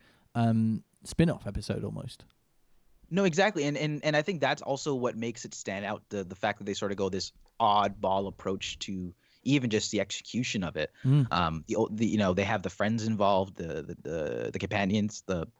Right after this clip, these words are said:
Speaker 2: like, the co-companions. Um, Clara's sort of in peril as well. Um, but then just for, uh, you know,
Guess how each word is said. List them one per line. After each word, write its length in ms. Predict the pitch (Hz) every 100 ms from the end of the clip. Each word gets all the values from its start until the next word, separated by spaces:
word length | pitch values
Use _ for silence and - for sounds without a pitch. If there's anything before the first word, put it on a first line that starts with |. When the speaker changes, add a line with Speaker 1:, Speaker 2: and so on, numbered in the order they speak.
| _
Speaker 2:
like, 120 | 85 85
the 180 | 78 - _ _ - _ _ _
co-companions. 760 | - 95 - 98 98 95 107 - - - -
Um, 340 | 85 78 76 - _ _ -
Clara's 840 | - 98 104 104 98 95 - - _ _ _ _
sort 240 | - 92 87
of 160 | 82 - _ _ 117
in 160 | 110
peril 300 | - 98 92
as 140 | 92 90
well. 420 | 87 85 85 85 _ _ _ -
Um, 280 | 82 76 - -
but 140 | 117
then 180 | 104 95
just 300 | 131 143 -
for, 360 | 127 101 87 - _ _ _ _ _ _ _ _ _ - _
uh, 380 | 80 78 78 82 113 - _ _ _ _ _ _
you 100 | 101
know, 560 | 85 82 82 - -